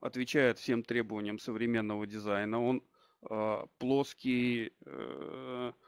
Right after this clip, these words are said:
невычурный, эм, э, м, теперь, э, проще стало, э, добраться до любых наших, э, э, разделов, эм.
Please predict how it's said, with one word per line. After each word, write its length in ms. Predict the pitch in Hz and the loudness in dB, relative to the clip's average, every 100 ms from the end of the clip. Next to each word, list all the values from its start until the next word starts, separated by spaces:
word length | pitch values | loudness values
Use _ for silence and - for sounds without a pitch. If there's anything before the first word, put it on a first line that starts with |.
| _ _ - | _ _ -18
невычурный, 1300 | - - - 131 139 120 131 - 131 120 120 117 - _ _ _ - | -14 -12 0 6 6 6 4 4 2 4 4 2 -2 _ _ _ -12
эм, 380 | 107 110 113 107 _ _ _ _ _ _ _ - | -8 -4 -4 -6 _ _ _ _ _ _ _ -16
э, 40 | - - - - - - - - - - - - 131 127 123 123 120 117 117 117 117 117 | -16 -12 -12 -10 -10 -10 -12 -14 -14 -14 -14 -8 -4 0 0 2 4 4 4 4 2 0
м, 540 | 131 127 127 123 120 135 | -4 -6 -6 -6 -6 -6
теперь, 380 | - 120 156 143 - - | -2 6 6 6 -2 -6
э, 320 | 135 131 131 123 | -2 0 -2 2
проще 360 | 147 160 - 139 | 6 6 4 0
стало, 420 | - 139 127 - - _ | 4 6 6 2 -6 _
э, 340 | - 113 113 113 | -4 0 0 0
добраться 540 | 113 120 123 135 - 113 | 0 4 6 6 4 0
до 100 | 120 | 2
любых 400 | 117 123 123 123 | 2 2 0 0
наших, 460 | 117 - 117 - 120 | 0 0 -6 -4 -2
э, 220 | 110 - _ _ _ | -2 -4 _ _ _
э, 320 | - 110 101 | -6 -4 0
разделов, 800 | 123 120 107 131 143 131 117 - 107 | 2 2 2 4 6 6 2 -4 -2
эм. 300 | 117 117 | -2 -2